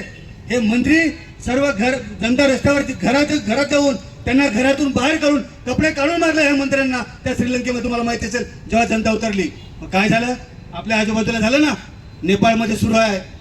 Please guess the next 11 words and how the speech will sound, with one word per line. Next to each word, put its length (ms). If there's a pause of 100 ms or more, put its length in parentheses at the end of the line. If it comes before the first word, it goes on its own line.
(180)
श्रीलंकेमध्ये 600
झालं, 360 (340)
बांगलादेशमध्ये 680
झालं, 300 (340)
आता 180
कुठे 220
राहिलं? 280 (1200)
भारत. 800 (1600)
ही 160
जनता 300
उतरेल. 460